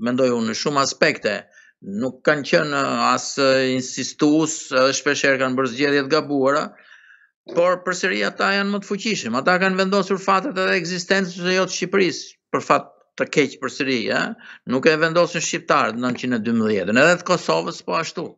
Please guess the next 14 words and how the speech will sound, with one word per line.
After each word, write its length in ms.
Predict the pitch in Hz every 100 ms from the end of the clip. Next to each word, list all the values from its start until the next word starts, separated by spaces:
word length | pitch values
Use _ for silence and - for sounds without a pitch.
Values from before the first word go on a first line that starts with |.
| _ _ - _
Apo 200 | - 120
jo? 100 | 92 - - - - - _ _ - _ _ _ -
Këtu 220 | - 226 233 226 180
duhet, 240 | 208 202 - - 170 175 175 165 147
duhen, 280 | 190 214 202 165
duhen 260 | 185 214 196
politika 560 | 214 208 202 202 214 202
që 160 | 208 208 196 190 196 - 78 - - - _ _ _ _ -
të 100 | 143 -
fuqizohesh 760 | 196 190 185 151 196 185 185 175
mundësisht 520 | 180 - 190 - -
sa 140 | 208 196
më 120 | 185
shumë 280 | - 170 220